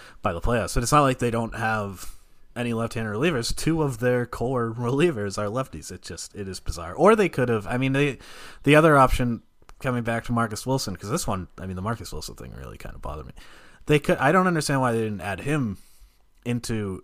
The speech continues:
a Michael Chavis package. They could have gotten something better than Austin Davis, rather than, it was just weird.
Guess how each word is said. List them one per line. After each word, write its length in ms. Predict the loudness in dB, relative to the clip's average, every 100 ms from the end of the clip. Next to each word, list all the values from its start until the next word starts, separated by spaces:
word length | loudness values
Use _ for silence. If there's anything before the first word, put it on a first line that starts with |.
| _
a 80 | -8
Michael 260 | -6 -6 -6
Chavis 320 | -6 -6 -4
package. 380 | -4 -4 -6 -8
They 180 | -8 -4
could 140 | -2
have 60 | 0
gotten 220 | -2 -2
something 380 | -2 -2 -2 -4
better 240 | -4 -10
than 140 | -12 -14
Austin 320 | -12 -12 -12
Davis, 500 | -14 -14 -10 -8 -6
rather 280 | -6 -6 -6
than, 240 | -8 -12 -10
it 180 | -8 -8
was 160 | -6 -8
just 380 | -8 -14 -14 -18
weird. 260 | -16 -16